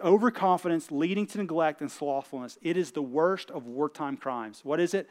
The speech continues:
It is neglect and slothfulness. It is neglecting to put God where he needs to be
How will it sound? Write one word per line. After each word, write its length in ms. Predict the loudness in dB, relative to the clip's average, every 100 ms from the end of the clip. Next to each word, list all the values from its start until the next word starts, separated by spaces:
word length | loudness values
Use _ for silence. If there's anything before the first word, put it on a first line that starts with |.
| -16 -20 -10 -4
It 160 | -2
is 180 | -2 -2
neglect 720 | -4 -4 0 2 2 0 -8
and 140 | -12 -12
slothfulness. 720 | -6 -4 -4 -6 -14 -14 -12 -6
It 120 | -4
is 140 | -4
neglecting 600 | -4 -4 -2 -2 -2 -10
to 100 | -10
put 260 | -8 -8 -6
God 300 | -4 -2 -4
where 240 | -4 -4
he 160 | -2 -2
needs 220 | -4 -4
to 80 | -6
be 320 | -4 -4 -6